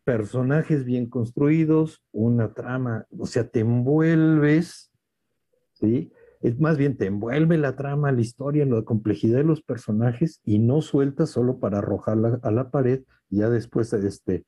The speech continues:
eh, te encargas de, de, porque para saber más, pues de juntar todas las hojas y ponerlas en orden. Otro aspecto también muy importante, y qué bueno que tengo aquí mi cámara,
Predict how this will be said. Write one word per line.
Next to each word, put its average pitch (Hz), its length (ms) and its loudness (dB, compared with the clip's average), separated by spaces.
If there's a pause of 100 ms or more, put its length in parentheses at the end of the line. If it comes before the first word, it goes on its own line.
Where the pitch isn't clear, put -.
(600)
eh, 92 440 2
te 107 80 -2
encargas 120 580 0
de, 107 260 0
de, 92 760 0 (280)
porque - 320 -4
para 98 220 0
saber 117 380 0
más, 143 320 0
pues 120 160 0
de 98 100 0
juntar 107 420 -4
todas 127 200 0
las 107 200 -2
hojas 120 360 -4
y 104 140 -2
ponerlas 107 680 -2 (340)
en 107 200 0
orden. 113 380 -2
Otro 208 340 0
aspecto 190 420 -2
también 156 300 0
muy 190 160 2
importante, 165 680 0
y 120 140 -6
qué 160 140 -2
bueno 165 280 0
que 117 120 -4
tengo 143 300 0
aquí 139 200 -2
mi 139 160 2
cámara, 117 480 0